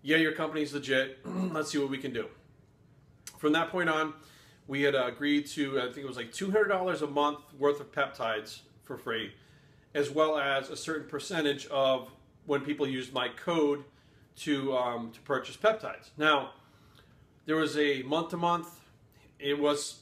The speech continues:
a contract signed. They actually sent me a thing digitally. I signed it digitally and sent it back to them month to month. And everything was good. I was getting my shipments in. I was getting a check. I believe, like, the biggest check I got, honestly, was, like, seven hundred bucks from them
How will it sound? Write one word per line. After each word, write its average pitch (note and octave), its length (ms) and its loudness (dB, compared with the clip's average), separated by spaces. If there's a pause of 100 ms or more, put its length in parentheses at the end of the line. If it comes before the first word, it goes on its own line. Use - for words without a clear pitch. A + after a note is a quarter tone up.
a C3+ 140 -4
contract D#3+ 600 2
signed. C#3 540 0 (220)
They C#3+ 80 4
actually C#3 220 -2
sent E3 340 -4
me D3+ 100 0
a D3 60 4
thing D3+ 300 -2
digitally. D3+ 500 -2 (260)
I C3 80 0
signed D3+ 320 2
it D3 80 -2
digitally C#3+ 320 -4
and C3 100 -6
sent D3 240 -4
it C#3 80 -6
back C#3 260 2
to A#2 60 -16
them A#2 200 -8
month C3+ 220 -4
to C3 60 -12
month. A#2+ 200 -4 (1500)
And C#3+ 180 4
everything D#3+ 260 2
was D3 140 0
good. G#2+ 240 -6
I G#2 40 -14
was A2 100 -16
getting C#3 200 0
my B2 120 -4
shipments C#3+ 400 -4
in. C#3+ 220 0
I - 500 -20
was A#2+ 80 -18
getting D3 240 4
a C#3+ 80 -4
check. C#3+ 360 2
I B2 80 -2
believe, E3+ 520 -2
like, D#3+ 180 -2
the C3 60 -4
biggest D#3+ 400 -2
check D#3+ 220 0
I C3 80 0
got, C3+ 260 0
honestly, D3+ 420 -2
was, D3 160 -6
like, A#2+ 160 -4
seven B2+ 300 -4
hundred A#2+ 240 -8
bucks G#2 200 -4
from G2+ 140 -20
them G2 200 -18